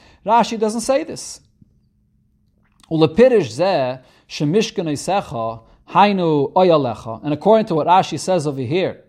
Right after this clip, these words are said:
that Mishkan Isecha does refer to the tents, ela k'fi sheheim b'churbanon. It refers to the tents when they are destroyed. That's why over here, as we said before, Rashi says that it refers to an oil. It refers to the Mishkan Shila, which is an oil, because Mishkan Isecha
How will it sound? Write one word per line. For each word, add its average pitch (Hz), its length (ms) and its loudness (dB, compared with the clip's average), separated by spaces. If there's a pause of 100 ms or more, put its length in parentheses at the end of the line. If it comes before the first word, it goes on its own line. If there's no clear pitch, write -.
(460)
that 143 120 -4
Mishkan 147 320 -4
Isecha 131 600 -2 (300)
does 170 460 4
refer 156 500 -2
to 139 200 -6
the 120 100 -6
tents, - 600 -6 (440)
ela 190 260 4
k'fi - 280 -8
sheheim 175 420 -6
b'churbanon. 139 720 -4 (340)
It 151 120 -6
refers 196 400 0
to 175 100 0
the 143 80 -2
tents 160 540 0
when 143 160 0
they 139 100 2
are 160 160 4
destroyed. 120 500 -6
That's 151 220 0
why 156 160 0
over 127 120 -6
here, 135 360 -2
as 120 160 -6
we 120 80 -14
said 170 260 -4
before, 113 360 -10
Rashi 139 320 0
says 156 240 -4
that 135 100 -4
it 123 60 -6
refers 135 360 -6
to 139 140 -6
an 131 160 -4
oil. 156 400 2 (300)
It - 20 -8
refers 147 440 -2
to - 140 -4
the 131 120 -2
Mishkan 151 340 -2
Shila, 180 320 0
which 139 160 -6
is 123 80 -8
an 131 140 -2
oil, 156 340 2
because 120 300 -6
Mishkan 175 440 -2
Isecha 143 800 0